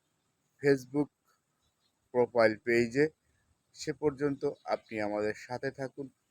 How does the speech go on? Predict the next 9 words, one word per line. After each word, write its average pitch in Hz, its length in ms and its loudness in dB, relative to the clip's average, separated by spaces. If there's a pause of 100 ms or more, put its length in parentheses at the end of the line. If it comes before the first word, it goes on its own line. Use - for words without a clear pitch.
(100)
যত 117 160 -10
সময় 135 420 -6
পর্যন্ত 117 380 -8 (360)
আপনি 107 320 -6 (500)
কাজটি 110 380 -2
সম্পূর্ণভাবে 107 1200 -6
না 95 340 -2
বুঝতে 110 360 -8
পারছেন। 87 440 -10